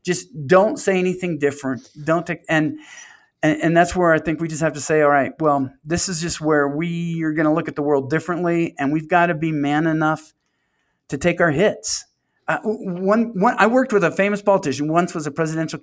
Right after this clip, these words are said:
candidate. And I asked him, "How do you handle it when they lie about you like this?" 'Cause I knew him and I knew what the opponent was saying.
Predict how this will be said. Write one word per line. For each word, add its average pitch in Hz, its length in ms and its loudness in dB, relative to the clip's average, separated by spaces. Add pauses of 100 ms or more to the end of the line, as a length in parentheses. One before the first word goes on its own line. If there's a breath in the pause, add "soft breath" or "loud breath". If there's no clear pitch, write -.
(100)
candidate. 123 540 -4 (680 soft breath)
And 156 120 0
I 160 60 2
asked 185 360 2
him, 147 360 0
"How - 240 -6
do 294 80 -4
you 294 80 0
handle 202 520 0
it 143 120 -2
when 139 140 -2
they 123 100 -4
lie 131 380 -6
about 120 440 -2
you 98 140 -14
like 87 260 -16
this?" - 180 -18
'Cause 196 160 -4
I 240 120 2
knew 220 400 4
him 135 120 -2
and 143 80 -2
I 165 40 0
knew 208 120 0
what 214 200 4
the 147 160 0 (260 loud breath)
opponent 196 380 2
was 180 100 -4
saying. 196 220 -4